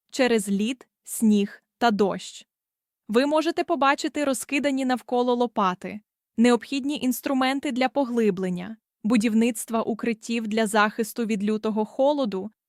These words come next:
та забезпечення захисту від ворожого вогню.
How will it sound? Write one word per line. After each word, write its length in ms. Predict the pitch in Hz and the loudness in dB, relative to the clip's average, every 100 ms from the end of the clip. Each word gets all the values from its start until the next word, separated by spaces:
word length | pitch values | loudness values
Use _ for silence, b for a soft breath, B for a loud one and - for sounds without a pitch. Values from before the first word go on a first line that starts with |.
| _ | _
та 140 | 233 | 0
забезпечення 840 | 220 233 220 - 233 233 254 214 202 | 2 2 0 0 0 0 0 0 0
захисту 600 | 202 214 254 247 - 226 | 0 -2 -4 -8 -6 -4
від 140 | 220 | -2
ворожого 600 | 202 208 202 202 208 208 | -2 0 0 0 -4 -2
вогню. 520 | 196 208 202 185 - | -2 -2 0 -2 -6